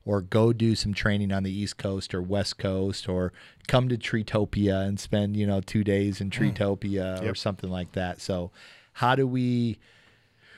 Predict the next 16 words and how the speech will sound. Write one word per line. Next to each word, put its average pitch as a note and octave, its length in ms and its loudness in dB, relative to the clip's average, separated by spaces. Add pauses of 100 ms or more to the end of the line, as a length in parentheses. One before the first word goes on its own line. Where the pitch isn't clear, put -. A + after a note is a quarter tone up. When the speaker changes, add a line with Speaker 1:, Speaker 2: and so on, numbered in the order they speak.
(200)
Speaker 1:
reach D3+ 320 2
out B2+ 220 4
to - 100 -4
the C3+ 100 0
world A2 460 2
to G#2+ 100 -6
let A2 260 -2
people A#2 240 -2
know G#2+ 320 2
to - 180 -6
be G#2+ 140 0
able G#2 160 0
to G#2 220 -4
apply G#2 1000 -2 (420)
to D3 260 6
this, A2 520 0